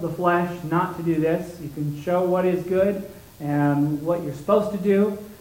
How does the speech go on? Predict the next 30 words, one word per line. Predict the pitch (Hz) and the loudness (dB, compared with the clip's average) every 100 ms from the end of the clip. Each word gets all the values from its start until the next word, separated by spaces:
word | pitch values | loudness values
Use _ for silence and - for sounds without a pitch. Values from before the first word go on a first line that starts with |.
| - - | -16 -4
but | 151 | -2
there's | 156 156 151 | 2 0 2
no | 170 185 190 | 2 2 2
power | 190 220 220 226 226 | 0 4 8 8 6
in | 214 190 | 2 0
your | 180 165 | 0 -2
flesh | 175 196 175 151 156 - - - - - - | 0 4 4 4 0 -6 -14 -20 -20 -14 -4
to | 165 | -4
do | 147 180 240 226 170 156 | 0 4 4 6 4 4
the | 160 | 2
thing | 160 190 185 | 0 -2 0
that | 175 175 | 0 2
God | 170 160 | 2 2
is | 160 151 | 2 0
asking | 180 175 175 185 165 | 0 0 -2 -2 0
you | 151 | 2
to | 151 | 0
do, | 175 151 123 - - - - | 2 2 0 -6 -14 -20 -8
to | 180 170 151 - - | -2 0 0 -4 -2
truly | 185 180 175 | 4 4 4
be | 175 170 165 | 2 0 0
righteous, | 156 170 190 190 131 - | 2 2 0 -2 -8 -8
to | 160 | -10
carry | - 170 165 170 | -4 0 2 2
it | |
out. | 180 185 180 165 - | 0 0 0 0 -6
It | 156 151 - | -8 -8 -8
can't | 180 185 180 - - - - | -4 -4 -4 -10 -18 -20 -10
do | 147 180 214 | -2 2 2
it. | 147 - | 0 -4